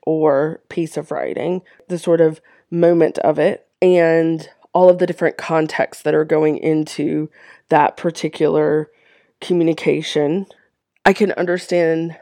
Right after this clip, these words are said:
the audience and what they need. I can understand what I'm trying to say. For me, this leads to that rhetorical situation when he's talking about any given situation, is that interplay and relationship between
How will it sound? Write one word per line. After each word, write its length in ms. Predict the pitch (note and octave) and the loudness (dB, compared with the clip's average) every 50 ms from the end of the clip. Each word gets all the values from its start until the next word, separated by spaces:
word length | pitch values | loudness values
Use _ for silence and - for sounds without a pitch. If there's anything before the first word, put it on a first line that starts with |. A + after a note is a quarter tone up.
| _ _ - | _ _ -6
the 100 | E3+ - | -6 -6
audience 440 | - - D#3+ D#3+ D#3 E3+ F3+ - - | -4 -6 -6 -4 -4 -4 -6 -4 -6
and 160 | F3 E3+ E3+ | -6 -4 -2
what 140 | E3 D#3 - | -4 -2 -2
they 100 | F3 E3 | -2 -2
need. 560 | D#3+ D#3 D#3+ D#3+ D#3 D#3 D#3 D#3+ D#3 E3+ D#3 - _ _ _ _ _ | -2 -2 -4 -4 -6 -6 -6 -8 -8 -10 -16 -18 _ _ _ _ _
I 40 | F3+ | -4
can 160 | - F3+ - | -4 -2 -2
understand 880 | - D#3+ D#3+ D#3+ D3+ - - D#3+ D#3 D#3 D3+ D3 D3+ D#3 D3+ E3 F3+ _ _ | -2 0 -2 -2 -4 -2 -2 0 0 0 0 -2 -2 -4 -6 -8 -14 _ _
what 180 | _ F3 G3+ A#3+ | _ 0 0 0
I'm 160 | C4+ D4 C#4 | 2 0 -2
trying 300 | - - - - - D3+ | -2 -4 -6 -6 -6 -6
to 140 | - D#3+ D#3 | -8 -10 -12
say. 420 | - - - - - F2 - - _ _ _ _ _ _ - | -8 -8 -6 -4 -4 -6 -8 -10 _ _ _ _ _ _ -18
For 180 | - - G3 F3+ | -2 -2 0 2
me, 180 | F3+ F3+ F3+ | 2 0 0
this 240 | E3+ F3 F3 - - | 0 -2 -2 -2 -2
leads 400 | E3 F3 E3+ E3 E3 D#3+ - - | -2 -2 -2 -2 -6 -10 -14 -16
to 280 | - - - E3+ E3 D#3+ | -16 -8 -4 -4 -2 0
that 180 | D3+ C3+ A#2 - | 2 0 0 0
rhetorical 480 | D#3+ - - E3 D3+ D#3 D#3 D#3+ D#3 | -4 -6 -2 0 0 0 0 -2 -6
situation 800 | D#3 - C#3 - - C#3+ - - G2+ G2 C#3+ D3+ - C#3+ D3 C#3 | -6 -6 -16 -12 -10 -10 -6 -6 -6 -6 -6 -6 -6 -6 -6 -6
when 100 | A2+ - | -6 -8
he's 200 | D#3 E3 D3+ D3+ | -6 -8 -8 -8
talking 280 | - D3+ D3 - D3 D3+ | -8 -12 -10 -8 -6 -6
about 140 | D3 - - | -6 -4 -4
any 180 | D#3+ E3 D#3+ D#3 | -4 -4 -4 -4
given 360 | D3+ E3 E3 D#3 D#3 D#3 D#3 | -4 -4 -4 -4 -4 -8 -6
situation, 720 | - D3+ D3+ - D#3 D#3+ - D3+ D#3 - - D3 - - - _ _ - - - _ _ _ | -8 -10 -8 -6 -6 -4 -4 -4 -4 -6 -6 -6 -6 -10 -12 _ _ -20 -20 -20 _ _ _
is 340 | - E3+ E3+ E3 D#3 - - _ - | -2 -2 0 -2 -4 -10 -18 _ 0
that 380 | E3+ D#3 D#3 D#3 D#3+ D3+ - - - _ _ _ _ | 2 2 2 2 0 -2 -4 -8 -20 _ _ _ _
interplay 680 | F3+ F3+ F3+ - F3+ E3 - - D#3+ D#3 D#3 D3+ D3+ - | 0 0 0 0 -6 -6 -2 -2 0 0 0 0 -2 -2
and 160 | - D#3+ D#3 | -4 -2 0
relationship 800 | D#3 D#3 D3 D#3+ D#3+ D#3 - - D#3+ D#3+ - - D#3+ D3+ - - | 0 0 2 0 -2 -2 -4 -6 -6 -6 -4 -2 -2 -2 -2 -2
between 600 | - D3+ - - - D3+ D3+ D3+ D3+ D3+ D3+ D#3 | -6 -8 -8 -4 -2 0 0 0 0 -2 -4 -6